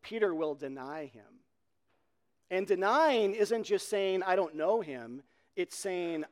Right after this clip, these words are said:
"I'm okay on my own. Like, I can do things for you."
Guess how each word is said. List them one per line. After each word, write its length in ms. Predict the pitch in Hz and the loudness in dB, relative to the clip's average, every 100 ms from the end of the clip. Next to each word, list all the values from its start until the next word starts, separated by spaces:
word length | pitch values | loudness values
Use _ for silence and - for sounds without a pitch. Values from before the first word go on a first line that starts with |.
| - | -6
"I'm 260 | 185 220 | -2 0
okay 320 | 233 226 202 190 | 0 0 -2 -4
on 100 | 175 | -4
my 240 | 160 151 | -6 -6
own. 180 | 135 95 _ _ _ _ _ _ _ - | -10 -12 _ _ _ _ _ _ _ -4
Like, 180 | 147 - _ _ _ _ - | -4 -4 _ _ _ _ 0
I 180 | 175 | 0
can 160 | 208 196 | 2 0
do 120 | 190 | -2
things 260 | 180 165 156 | -4 -6 -8
for 160 | - | -12
you." 220 | 139 131 | -10 -10